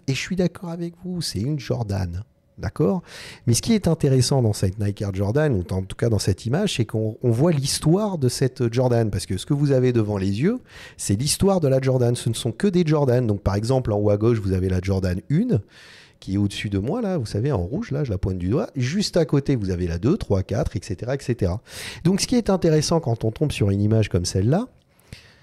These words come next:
c'est qu'en fait, on s'intéresse à l'évolution du style, puisque chaque Jordan est sorti à peu près à un an de, de, d'écart, d'accord ? Donc chaque nouvelle saison de N B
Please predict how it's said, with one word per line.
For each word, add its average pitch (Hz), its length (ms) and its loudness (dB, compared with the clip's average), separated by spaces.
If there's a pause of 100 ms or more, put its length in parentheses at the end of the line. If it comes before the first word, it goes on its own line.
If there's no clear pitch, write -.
(280)
c'est - 160 0
qu'en 131 140 0
fait, 220 240 2
on 131 80 2
s'intéresse 131 500 2
à 101 60 4
l'évolution 131 480 4
du 127 140 0
style, 104 380 -4 (140)
puisque - 240 -2
chaque - 420 0
Jordan 123 400 2
est 107 60 4
sorti - 380 -2
à 101 60 0
peu 98 120 2
près 110 300 0
à 95 100 2
un 98 240 2
an 117 140 4
de, 92 220 0
de, 90 220 -4 (520)
d'écart, 139 640 -2 (160)
d'accord ? 165 440 0 (640)
Donc 95 140 -10
chaque 104 240 0
nouvelle 101 260 4
saison 110 460 -2 (640)
de 87 140 0
N 87 160 -2
B 87 60 -6